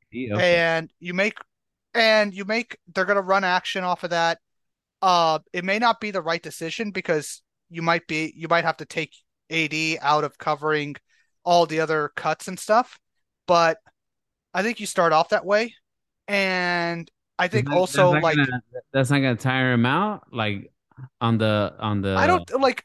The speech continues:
Speaker 2: like, Jokic is not a guy who's just gonna pound A D down low. That's not, like, really his game, right? Uh, if, if A D is not getting tired covering the Warriors, I don't think he, I don't think fatigue's gonna be that much of an issue against the Nuggets, right? 'Cause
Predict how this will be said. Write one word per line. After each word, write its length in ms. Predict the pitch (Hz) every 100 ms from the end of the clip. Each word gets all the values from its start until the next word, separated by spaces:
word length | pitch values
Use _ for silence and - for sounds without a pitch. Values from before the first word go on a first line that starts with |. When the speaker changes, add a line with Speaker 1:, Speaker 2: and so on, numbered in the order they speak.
| -
Speaker 2:
like, 200 | 240 -
Jokic 380 | 220 269 330
is 140 | 247 -
not 140 | 226
a 40 | 202
guy 240 | 190 190
who's 180 | 175 170
just 220 | 185 -
gonna 140 | 180
pound 540 | 151 - 165 165 165 151
A 200 | 156 147
D 160 | 156
down 280 | 143 143 135
low. 160 | 143 127
That's 200 | 147 147
not, 160 | 170 147
like, 180 | 147 -
really 220 | 143 131
his 160 | 123
game, 260 | - 135 113 117
right? 260 | 127 143 - - -
Uh, 100 | 202
if, 120 | -
if 180 | 220 -
A 140 | 214
D 120 | 262 294
is 120 | 240
not 140 | 226
getting 220 | 233 202
tired 400 | 175 151 160 170 -
covering 280 | 165 160
the 80 | 147
Warriors, 560 | 120 127 151 175 202 - - -
I 100 | 165
don't 140 | 190
think 140 | 220 214
he, 160 | - -
I 60 | 180
don't 120 | 190
think 180 | 190 180
fatigue's 560 | 165 - 180 170 151 -
gonna 160 | 156
be 140 | 143 139
that 180 | 156 151
much 180 | 151 -
of 100 | 131
an 80 | 139
issue 440 | 143 - 127 120 - _ _
against 480 | 147 139 135 - - _ _ -
the 100 | 139
Nuggets, 460 | 143 - - - -
right? 200 | 165 160
'Cause 280 | 180 151